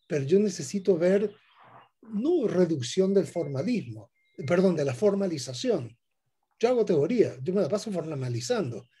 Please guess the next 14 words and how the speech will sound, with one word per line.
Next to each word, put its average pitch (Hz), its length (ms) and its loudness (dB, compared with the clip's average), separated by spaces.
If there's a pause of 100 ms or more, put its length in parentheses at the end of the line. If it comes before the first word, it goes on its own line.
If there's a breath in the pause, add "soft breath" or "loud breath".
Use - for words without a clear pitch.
(340)
Y, 131 280 -4 (140)
y 139 80 -8
de 139 280 0
los 135 100 0
que 127 80 -4
están 185 240 -2
delante 185 420 2
mío, 190 320 2
todos 214 300 0
hacen 151 300 -8
teoría, 175 400 -2
entonces 202 320 -4
todos 226 260 0
formalizamos. 165 800 -8